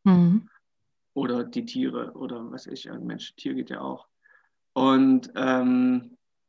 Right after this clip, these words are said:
Speaker 2: und umso nah-, näher das, umso inniger das Verhältnis ist, umso höher, umso höher die emotionale Bindung, umso besser funktioniert Telepathie. Also das habe ich schon mal festgestellt. Aber dann gibt's halt auch so eine unheimlich große,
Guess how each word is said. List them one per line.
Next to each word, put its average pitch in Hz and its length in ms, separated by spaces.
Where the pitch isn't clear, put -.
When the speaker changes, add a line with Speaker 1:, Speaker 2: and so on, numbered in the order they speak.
Speaker 2:
und 127 160
umso 147 200
nah-, 135 380
näher 147 720
das, 151 320
umso 147 300
inniger 175 440
das 160 180
Verhältnis 170 460
ist, 160 220
umso 139 640
höher, 151 400
umso 139 240
höher 147 160
die 143 160
emotionale 143 500
Bindung, 160 460
umso 135 280
besser 127 420
funktioniert 135 500
Telepathie. 139 720
Also 131 240
das 131 340
habe 127 140
ich 131 40
schon 135 140
mal 123 220
festgestellt. 175 720
Aber 135 260
dann 151 400
gibt's - 260
halt 135 220
auch 131 120
so 147 200
eine 135 320
unheimlich 156 560
große, 143 680